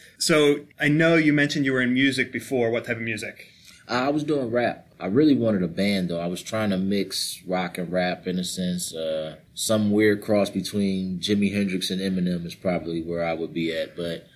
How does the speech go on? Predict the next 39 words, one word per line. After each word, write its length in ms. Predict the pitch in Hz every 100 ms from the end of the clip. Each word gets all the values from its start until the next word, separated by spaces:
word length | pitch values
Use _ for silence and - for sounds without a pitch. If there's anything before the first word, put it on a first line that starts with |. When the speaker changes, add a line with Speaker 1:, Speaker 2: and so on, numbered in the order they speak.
| _
Speaker 2:
you 140 | 98 101
know, 140 | 90
decided 420 | 85 85 101 87 80
to 60 |
leave 600 | 85 104 131 113 101 - - 110 -
<laughs> 200 | 113 -
tour 320 | 127 131 107
and 100 | 95
everything. 460 | 90 87 - 92 90
I 80 |
was 140 | 87 95
actually 320 | 98 - 92
getting 480 | 90 107 - 87 - _ _ -
kinda 280 | 113 95
far, 400 | - 117 110 98
pretty 240 | 90 110 101
much 320 | 98 98 90
where 140 | 98 90
I 40 |
wanted 340 | 85 98 90
to 80 | 90
be. 420 | 85 107 101 90
So 240 | - - 90
it 100 | 85
was 140 | 82
a 40 | 90
little 240 | 95 90
crazy 380 | - 107 101 87
when 160 | 90
I 60 | 87
decided, 580 | 87 - 92 87 85 - - - -
"Hey, 240 | 127 113
I'm 120 | 101
about 140 | 98 92
to 60 | 95
go 140 | 95
do 180 | 92 92
cat 320 | 113 110 90
rescue." 500 | 90 82 - 87